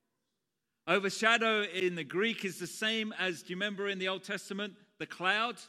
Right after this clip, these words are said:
that led the people of Israel? It's the same word. So it says, "The power of God, the dunamis of the Most High, is gonna kind of come on you like a shadow." and then you're gonna conceive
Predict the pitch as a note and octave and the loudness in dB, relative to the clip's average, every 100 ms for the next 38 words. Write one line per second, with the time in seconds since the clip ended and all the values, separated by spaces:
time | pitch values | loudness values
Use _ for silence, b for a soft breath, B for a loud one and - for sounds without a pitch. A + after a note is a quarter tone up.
0 | - F3+ F3 G3 F#3 - G3+ F3 E3+ F3+ | -10 -2 -2 -2 -4 -8 -8 -6 -2 -4
1 | F#3 A3 A3+ F#3 _ _ _ _ C3 D#3+ | -2 -4 -4 -8 _ _ _ _ -10 -4
2 | F3 F3+ F#3 C#3+ - - - _ _ _ | -4 0 0 -2 -6 -18 -20 _ _ _
3 | _ _ _ - G#3 G#3 - B3 A#3 A3+ | _ _ _ 0 4 4 6 6 6 0
4 | - A3 C#4 C#4+ C#4 B3+ - B3+ A#3+ G3 | -2 4 4 6 6 4 2 2 6 6
5 | G3+ F#3+ D#3 F#3+ C4+ B3+ A#3+ A3+ - - | 4 0 -2 0 2 2 0 -2 -4 -14
6 | b G#3+ F#3+ G3+ G3+ E3 G#3+ G#3 G3 - | b -10 -4 0 0 -2 0 2 2 0
7 | G#3 G3 G3+ G#3 F#3+ - G3+ B3 A#3+ G#3+ | -4 -2 -2 -2 -4 -6 -4 -2 -2 -2
8 | G3+ G3 F3+ - E3+ - G3 F#3+ D#3+ C#3 | -2 0 0 -2 -6 -6 -2 0 0 -4
9 | B2+ G#2+ _ _ _ _ _ _ _ _ | -6 -12 _ _ _ _ _ _ _ _
10 | _ _ _ D3+ D#3+ D#3+ G3 G3 G3 F#3+ | _ _ _ -4 -2 2 4 4 0 -2
11 | E3 F3+ F3 - E3 D#3+ - - A#3 G3+ | -2 -4 -4 -6 -8 -8 -10 -4 0 2
12 | F3+ F3+ - | 0 -2 -12